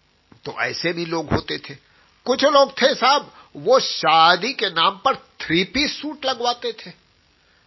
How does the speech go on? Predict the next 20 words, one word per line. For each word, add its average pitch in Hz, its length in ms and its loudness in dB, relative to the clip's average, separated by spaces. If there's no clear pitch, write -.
साहब, 135 240 -4
हम 135 180 -8
भी 151 80 -6
उनमें 135 320 -4
से 135 160 -10
थे, 147 140 -8
हम 123 260 -6
भी 147 100 -4
अपनी 139 260 -4
शादी 127 340 -6
में 143 120 -6
थ्री 139 180 -10
पीस - 380 -12
सूट 117 220 -18
ही 139 60 -12
पहनकर 113 520 -14
गए 113 240 -12
थे। 107 80 -14
मगर 165 240 0
वो 151 240 -2